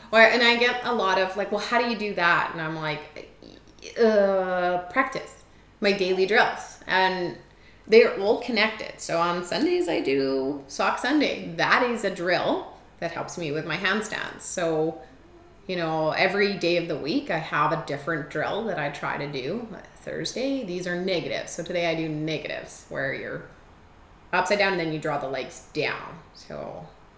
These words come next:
instead of going back up, you're working on the strength to pull down, uh, slowly. <laughs> And Thursdays, I'm,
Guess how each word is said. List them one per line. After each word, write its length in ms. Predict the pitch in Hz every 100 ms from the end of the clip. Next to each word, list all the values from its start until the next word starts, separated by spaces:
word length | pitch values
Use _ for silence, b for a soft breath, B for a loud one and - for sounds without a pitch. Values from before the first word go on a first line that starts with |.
| -
instead 180 | - 143
of 40 |
going 180 | 147 139
back 180 | 139 -
up, 260 | 170 - -
you're 100 | 143
working 280 | 151 160 147
on 100 | 143
the 80 | 139
strength 400 | - 147 - -
to 80 | - -
pull 200 | - - - -
down, 380 | 151 120 85 - - B B B B
uh, 220 | - 156 -
slowly. 640 | - - 165 135 - - -
<laughs> 720 | - - - - - - -
And 160 | 156
Thursdays, 580 | 156 156 147 147 170 170
I'm, 220 | 175 160